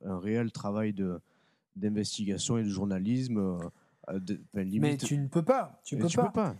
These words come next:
Speaker 2: C'est trop compliqué
Speaker 1: Oui, mais
Speaker 2: parce
Speaker 1: c'est ça
Speaker 2: que,
Speaker 1: le pro-,
Speaker 2: parce que le milieu, il est tellement consanguin,
Speaker 1: mais c'est
Speaker 2: on va dire, tu vois,
Speaker 1: c'est ce que je
Speaker 2: sans,
Speaker 1: te dis, mais
Speaker 2: sans
Speaker 1: c'est, c'est encore pire que la politique. Tu peux même pas t'infiltrer dans, dans, dans le, dans, dans une équipe de développement, par exemple, pour, pour suivre un peu de l'intérieur les,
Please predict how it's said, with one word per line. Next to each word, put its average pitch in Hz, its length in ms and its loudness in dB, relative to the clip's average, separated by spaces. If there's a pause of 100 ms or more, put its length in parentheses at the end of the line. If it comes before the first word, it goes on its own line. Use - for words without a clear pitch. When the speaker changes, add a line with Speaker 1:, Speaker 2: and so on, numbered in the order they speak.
(160)
Speaker 2:
C'est - 280 -2
trop 156 200 -2
compliqué 165 420 4
Speaker 1:
Oui, 269 60 2
mais 247 40 -2
Speaker 2:
parce 180 160 2
Speaker 1:
c'est - 60 2
ça - 60 4
Speaker 2:
que, 170 60 4
Speaker 1:
le 151 60 -2
pro-, 127 80 -8
Speaker 2:
parce 160 160 4
que 175 100 2
le 165 120 4
milieu, 180 320 2
il 175 80 0
est 151 100 -4
tellement 170 260 4
consanguin, 156 560 2
Speaker 1:
mais 156 80 4
c'est 143 60 2
Speaker 2:
on - 20 2
va 139 60 4
dire, 233 300 0
tu - 140 -10
vois, 175 140 6
Speaker 1:
c'est 180 60 0
ce - 40 0
que 175 40 4
je 156 60 2
Speaker 2:
sans, 147 60 2
Speaker 1:
te 185 60 4
dis, 185 100 4
mais 160 60 6
Speaker 2:
sans 151 80 6
Speaker 1:
c'est, 143 140 0
c'est 113 40 0
encore 107 200 -4
pire 147 180 0
que - 60 -4
la 120 60 0
politique. 135 400 -2
Tu - 80 -6
peux 107 120 -2
même 98 120 0
pas 208 120 -2
t'infiltrer 110 540 -4
dans, 101 160 0
dans, 98 180 0
dans 98 220 0
le, 98 320 2 (520)
dans, 98 120 0
dans 98 160 0
une 101 160 -2
équipe 107 220 -2
de 101 40 -2
développement, 104 540 2
par 92 220 -2
exemple, 107 440 0
pour, 92 320 -2
pour - 200 -2
suivre 104 220 -2
un 98 80 0
peu 98 140 -2
de 98 80 2
l'intérieur 101 540 0
les, 90 200 0